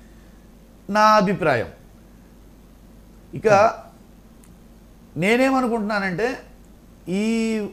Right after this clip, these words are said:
వాతావరణం, ఈ కలిసి మాట్లాడుకోవటం, దీని మీద చర్చ జరగడం అనేది ముందు ఆహ్వానించదగ్గ విషయం, హర్షించదగ్గ విషయం. అయితే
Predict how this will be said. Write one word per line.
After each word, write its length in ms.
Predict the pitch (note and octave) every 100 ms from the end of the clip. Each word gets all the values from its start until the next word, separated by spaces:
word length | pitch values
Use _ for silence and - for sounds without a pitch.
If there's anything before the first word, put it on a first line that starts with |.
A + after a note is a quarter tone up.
| - -
వాతావరణం, 840 | D#3 F#3 G#3 A3 G#3 G3 G3+ A3+ G#3 - - - - - -
ఈ 500 | F3 F#3 F3+ E3+ - - - - - - - - - - - -
కలిసి 340 | D#3+ F#3+ G#3+ G#3+
మాట్లాడుకోవటం, 1000 | F3+ F3 G3 G3 F#3 E3+ F3+ E3+ G#3 -
దీని 240 | C#3 E3 D#3+
మీద 200 | F#3 F3+ -
చర్చ 200 | D#3+ G#3
జరగడం 360 | F#3 E3+ E3+ D#3
అనేది 580 | D#3 D#3+ E3 D#3+ D3 - - - - -
ముందు 440 | E3 G3 F#3+ D3
ఆహ్వానించదగ్గ 880 | - D#3 F3+ F#3+ F3+ E3 D#3+ D#3+ C3+
విషయం, 440 | D#3 D3+ - G#3 A#3 - - - - - - -
హర్షించదగ్గ 580 | E3 F3 G3 E3 D#3 C3+
విషయం. 320 | B2 - A2+ - - - _ _ _ - - - -
అయితే 500 | D3+ G3+ F3+ F#3+